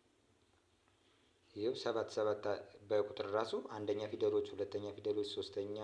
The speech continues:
አራተኛ፣ አምስተኛ፣ ስድስተኛ፣ ሰባተኛ ፊደሎች ስትቆጥሯቸው ወደ ታች ወደ ታች ሰባት ሰባት። ይኸው ከዛ የምታዩዋቸው በ-፣ በአንድ የአንደኛ ፊደል፣ ፊደሎች ወይም አንደኛ ፊደሎች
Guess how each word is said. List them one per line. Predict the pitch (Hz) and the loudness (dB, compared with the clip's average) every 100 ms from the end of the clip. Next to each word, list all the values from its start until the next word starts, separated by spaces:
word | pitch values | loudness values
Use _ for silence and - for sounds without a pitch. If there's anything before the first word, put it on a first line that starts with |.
| 104 | -4
አራተኛ፣ | 95 95 95 104 101 104 | -4 -6 -4 -4 -2 -4
አምስተኛ፣ | 101 98 95 101 101 104 | -6 -8 -6 -6 -6 -8
ስድስተኛ፣ | 98 98 - - 104 104 | -10 -12 -12 -6 -4 -4
ሰባተኛ | 95 113 113 110 107 | 0 4 4 2 -2
ፊደሎች | 104 104 101 101 - - - - - - - - | 2 2 2 -2 -10 -20 -20 -20 -20 -20 -20 -12
ስትቆጥሯቸው | - - 170 139 127 123 196 | -10 4 6 8 8 8 8
ወደ | 139 120 | 10 8
ታች | 127 123 | 4 4
ወደ | 147 | 2
ታች | 190 185 | 2 4
ሰባት | 170 165 - | 6 6 4
ሰባት። | 127 113 107 - - - - - - - - - - - - - - | 2 2 0 -8 -18 -20 -20 -20 -20 -20 -20 -20 -20 -20 -20 -20 -6
ይኸው | 110 131 190 - - _ _ _ _ _ _ | 0 0 0 -8 -20 _ _ _ _ _ _
ከዛ | - 143 190 165 - | -2 2 4 2 0
የምታዩዋቸው | - 123 120 147 151 160 - 233 - - | -4 -2 4 6 8 6 4 4 2 -6
በ-፣ | 113 131 139 139 - - | 8 12 12 10 2 4
በአንድ | 123 127 127 | 6 8 6
የአንደኛ | 120 123 131 139 147 | 8 8 10 8 8
ፊደል፣ | 135 139 131 131 127 123 117 | 6 6 8 10 10 8 6
ፊደሎች | 113 131 131 156 208 | 4 8 10 8 6
ወይም | 139 113 113 | 6 6 4
አንደኛ | 113 113 117 | 4 4 4
ፊደሎች | 110 120 143 208 | 2 4 6 4